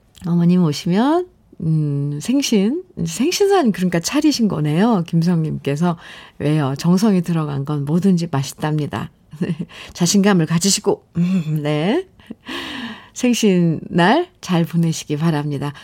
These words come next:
단마토 교환권 보내드릴게요. 그리고 어머님께 저도 생신 축하한다고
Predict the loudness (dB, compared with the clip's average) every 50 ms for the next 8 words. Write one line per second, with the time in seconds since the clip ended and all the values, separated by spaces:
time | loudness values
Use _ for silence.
0 | -20 -16 -2 2 4 6 6 6 4 2 0 -2 -4 -2 0 0 2 2 2 0
1 | -2 -2 -4 -4 -4 -2 -2 0 0 0 -2 -4 -8 -10 -12 -10 -6 -2 0 2
2 | 2 0 0 -2 -4 -4 -4 0 0 0 0 0 -4 -10 -18 -6 0 0 2 4
3 | 4 4 4 2 2 0 0 0 0 0 -2 -6 _ _ -8 -6 -6 -4 -2 -2
4 | -2 -2 -2 -2 -4 -6 -10 -6 -4 -2 0 0 0 0 -2 -4 -4 -4 -2 0
5 | 2 2 2 2 0